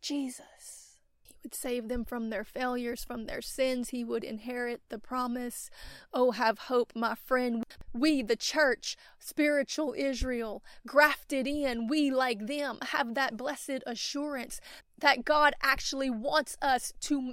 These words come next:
make it that badly, that Jesus, who does not sin, in other words, he does not fail, he came to succeed where we kept failing.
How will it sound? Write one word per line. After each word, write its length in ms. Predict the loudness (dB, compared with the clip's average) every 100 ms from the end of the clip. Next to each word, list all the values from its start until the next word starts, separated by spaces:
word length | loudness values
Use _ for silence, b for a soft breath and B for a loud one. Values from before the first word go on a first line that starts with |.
| -8
make 320 | -4 -4 -4 -2
it 340 | -2 -2 -10 B B -6
that 480 | 4 6 4 0 -2
badly, 720 | 0 2 0 -2 -4 -8 -14 _ _ _ _ 4
that 280 | 4 2
Jesus, 880 | -6 -2 2 4 2 0 -2 -4 -12 b b
who 220 | 4 4 4
does 360 | 4 4 4
not 360 | 0 -2 -2 -6
sin, 500 | -8 -4 -2 0 0
in 160 | 4
other 180 | 6 8
words, 200 | 6 4
he 180 | 4 2
does 400 | 4 6 6 6
not 280 | 4 4 2 -4 0
fail, 640 | 2 4 4 4 4 0 -12 B B B B
he 180 | 12 12
came 540 | 12 4 -2 -2 -4
to 240 | -4 2 2
succeed 1040 | 0 -6 -8 -10 -2 4 4 4 0 -10 _ _ b b b b b _ _ _ _ _ _
where 180 | -8 -6
we 180 | -4 -4
kept 280 | -4 -8 -8
failing. 520 | -10 -10 -12 -18